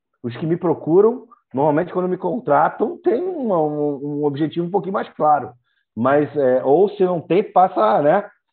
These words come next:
a, a focar e, e, e direcionar nesse sentido. Eu acho absurdo.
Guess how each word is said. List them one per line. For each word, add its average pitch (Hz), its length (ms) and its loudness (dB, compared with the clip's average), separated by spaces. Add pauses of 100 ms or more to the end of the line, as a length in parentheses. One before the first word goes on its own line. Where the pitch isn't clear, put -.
(300)
a, 117 600 0
a 117 120 -10
focar 160 500 2
e, 180 560 -6
e, 131 140 -2
e 120 40 -4
direcionar 143 520 -2
nesse 170 180 -8
sentido. 147 540 -8
Eu 147 180 2
acho 190 220 2
absurdo. 165 560 -4